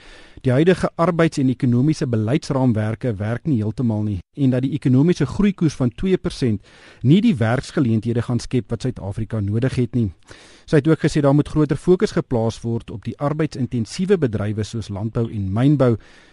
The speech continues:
En sy het ook gevra vir 'n verandering in arbeidswetgewing sodat kollektiewe bedinging ook vir klein ondernemings kan werk.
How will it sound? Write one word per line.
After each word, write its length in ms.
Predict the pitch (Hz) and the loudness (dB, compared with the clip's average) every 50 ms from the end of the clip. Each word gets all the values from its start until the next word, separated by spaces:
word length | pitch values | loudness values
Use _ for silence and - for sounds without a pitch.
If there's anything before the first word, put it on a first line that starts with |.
| _ _ | _ _
En 80 | - 117 | -8 -4
sy 100 | - 135 | -2 -2
het 140 | 135 - - | -2 0 2
ook 200 | 196 196 - - | 2 2 2 2
gevra 480 | 190 160 - - 151 143 127 123 123 | -2 -2 0 0 2 2 4 4 2
vir 240 | 113 - - - 117 | 0 -2 -4 -4 -4
'n 40 | 117 | -4
verandering 540 | - - - - 160 160 165 156 147 139 131 | -4 -6 -6 -2 0 2 4 4 4 2 2
in 140 | 120 113 - _ | 0 -2 -2 _
arbeidswetgewing 960 | 151 156 180 180 190 170 - - 101 113 101 - - 117 104 98 98 90 87 | -2 -2 0 0 -2 -4 -4 -4 -6 -6 -6 -6 -8 -10 -8 -6 -8 -8 -10
sodat 320 | - - 113 101 104 - | -8 -8 -8 -6 -8 -8
kollektiewe 520 | _ - 110 107 - - - 185 180 190 180 | _ -6 -6 -6 -8 -6 -6 0 0 2 2
bedinging 460 | 151 151 113 110 104 110 113 104 104 - | 2 2 2 2 0 0 0 -2 -2 0
ook 200 | 143 147 - - | 0 0 0 -2
vir 120 | - - - _ | -4 -8 -6 _
klein 260 | - 120 117 120 117 | -4 0 0 0 0
ondernemings 560 | - 131 135 143 123 101 98 95 98 101 - - | 0 0 0 0 0 0 -2 -2 -4 -6 -6 -8
kan 220 | - 104 98 95 | -8 -8 -6 -4
werk. 300 | 87 113 113 113 107 - | -4 -2 -2 -2 -4 -6